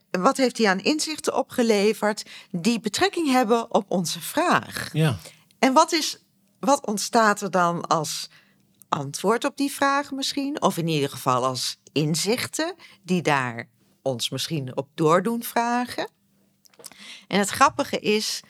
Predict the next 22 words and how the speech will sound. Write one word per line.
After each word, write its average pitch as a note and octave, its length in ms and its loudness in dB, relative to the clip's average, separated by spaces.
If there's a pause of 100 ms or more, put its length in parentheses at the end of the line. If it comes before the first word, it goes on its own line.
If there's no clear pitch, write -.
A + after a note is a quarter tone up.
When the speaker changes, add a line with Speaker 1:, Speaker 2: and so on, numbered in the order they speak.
(300)
Speaker 1:
dat A#3 200 0
blijkt G#3+ 340 4 (200)
al, D#4+ 300 -2
er B3 100 2
blijkt A#3 340 4
altijd E4 380 2
een B3 100 -2
verbinding G3 560 0
te D#3+ 140 -6
zijn. C3+ 300 2 (100)
Speaker 2:
Hmm. F#2+ 280 -6 (420)
Speaker 1:
Iets E4 240 2
wat A#3+ 200 6
ons D#3+ 300 -6
bezighoudt, C4 1000 -2 (240)
werkt F#3 500 0
ook C#4 400 0
door A#3 500 4 (280)
in G3 220 4
hoe G#3 240 4
we F3 120 2
naar E3 520 4